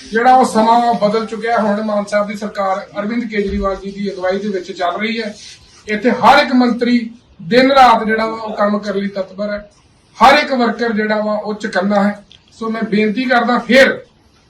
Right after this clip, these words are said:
ਸਾਰੇ ਹੀ ਜਿੰਨੇ ਮੇਰੇ ਸਾਥੀ ਨੇ ਕਿ ਕੋਈ ਵੀ ਏਦਾਂ ਦੇ ਅਫਸਰ ਦੀ ਤੁਹਾਨੂੰ ਗੱਲ ਪਤਾ ਲੱਗਦੀ ਹੈ, ਸਾਡੇ ਧਿਆਨ 'ਚ ਲਿਆਓ।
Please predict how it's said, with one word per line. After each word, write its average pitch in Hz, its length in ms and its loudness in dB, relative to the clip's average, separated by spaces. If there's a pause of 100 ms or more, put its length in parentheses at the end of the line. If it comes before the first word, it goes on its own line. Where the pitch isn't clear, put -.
ਸਾਰੇ 247 360 6
ਹੀ 254 140 2
ਜਿੰਨੇ 214 540 -4 (220)
ਮੇਰੇ 202 220 -4
ਸਾਥੀ 196 380 -2
ਨੇ 190 100 -4 (540)
ਕਿ - 100 -8 (100)
ਕੋਈ 262 220 0
ਵੀ 311 140 2
ਏਦਾਂ 226 260 0
ਦੇ 220 140 -6
ਅਫਸਰ 202 260 -8
ਦੀ 190 100 -8
ਤੁਹਾਨੂੰ 196 320 -8
ਗੱਲ 175 200 -6 (480)
ਪਤਾ 202 200 0
ਲੱਗਦੀ 190 340 0
ਹੈ, 190 40 -4
ਸਾਡੇ 180 260 -4
ਧਿਆਨ 196 240 -2
'ਚ - 60 -6
ਲਿਆਓ। 180 360 -6